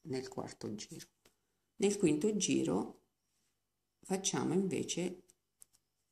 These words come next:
il motivo completo e ricordiamo che quando facciamo il quarto giro lavoreremo tre motivi separati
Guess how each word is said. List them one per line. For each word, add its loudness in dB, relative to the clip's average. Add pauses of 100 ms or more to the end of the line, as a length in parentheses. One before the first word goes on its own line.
(200)
il 4
motivo 0
completo -6 (1600)
e 4
ricordiamo 0
che 0 (1040)
quando 2
facciamo -2
il -8
quarto -4
giro 2 (240)
lavoreremo 2 (840)
tre 0 (760)
motivi 2
separati -2